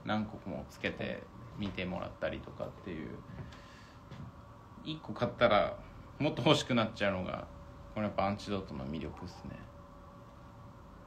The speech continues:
こう、ジャラジャラつけんのかっこいいっすよね。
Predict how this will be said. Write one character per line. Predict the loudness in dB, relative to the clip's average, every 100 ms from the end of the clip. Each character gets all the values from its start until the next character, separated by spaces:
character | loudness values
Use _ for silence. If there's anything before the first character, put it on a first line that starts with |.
| -14 -14 -16 -16 -16 -16 -16 -16 -16 -16 -16 -16 -8
こ | -6 -6 -6
う、 |
ジ | 2 4
ャ |
ラ | 6
ジ | 4
ャ | 4
ラ | 4
つ | 2
け | 0
ん | 0
の | -2
か | -6
っ | -4
こ | -4
い |
い |
っ | -4
す |
よ | -8 -6
ね。 | -6